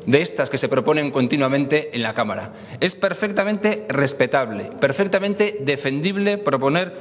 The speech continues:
una proposición no de ley que inste al gobierno vasco a dar los pasos necesarios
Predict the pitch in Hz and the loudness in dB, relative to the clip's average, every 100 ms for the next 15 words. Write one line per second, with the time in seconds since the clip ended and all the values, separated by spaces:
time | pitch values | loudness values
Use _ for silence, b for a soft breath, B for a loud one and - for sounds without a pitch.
0 | B - 180 170 170 165 160 151 139 156 | B 2 4 4 0 0 0 -2 0 0
1 | 151 165 160 180 202 - - - - 151 | 2 0 0 -2 -6 -10 -14 -14 -4 -2
2 | 147 180 202 196 180 160 151 160 156 160 | -2 0 -2 0 0 0 2 2 2 2
3 | 180 - 185 185 135 147 175 170 151 - | 2 0 0 2 2 2 2 0 0 0
4 | 175 175 160 143 135 170 170 180 | 0 0 0 0 0 0 0 -2